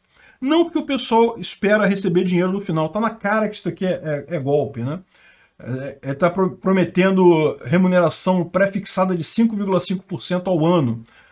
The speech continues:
Ou seja, daqui a cinco anos, você vai poder resgatar esse dinheiro que você investir agora com,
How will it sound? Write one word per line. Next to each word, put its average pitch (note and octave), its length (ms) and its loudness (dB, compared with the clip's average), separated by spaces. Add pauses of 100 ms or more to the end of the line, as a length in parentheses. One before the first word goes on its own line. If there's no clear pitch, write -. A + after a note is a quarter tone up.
(120)
Ou D#3+ 80 -4
seja, D3 280 -2
daqui - 220 0
a F3+ 60 4
cinco - 420 0
anos, A3+ 440 2 (220)
você E3 200 -4
vai F#3 60 2
poder F#3 220 2
resgatar F3+ 500 2
esse E3+ 160 -2
dinheiro D#3+ 260 0
que E3 80 -10
você D#3 220 -4
investir E3 400 0
agora F#3+ 340 4
com, G#3 400 0